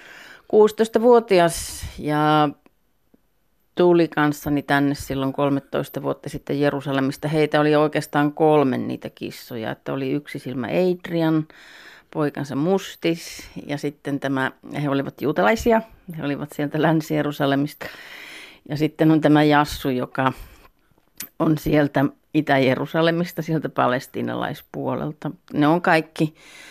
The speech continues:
siis myös Adrian ja Mustis oli katukissoja, niin myös Jassu.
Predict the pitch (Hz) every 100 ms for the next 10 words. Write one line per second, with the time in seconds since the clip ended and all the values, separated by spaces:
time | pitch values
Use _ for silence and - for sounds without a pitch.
0 | - - - - _ - - 143 139 147
1 | 147 147 - 113 143 147 156 147 143 139
2 | 139 135 131 127 127 - - _ 156 160
3 | - 202 190 180 180 180 180 165 - -
4 | 156 156 151 151 143 - 110 107 - -
5 | 165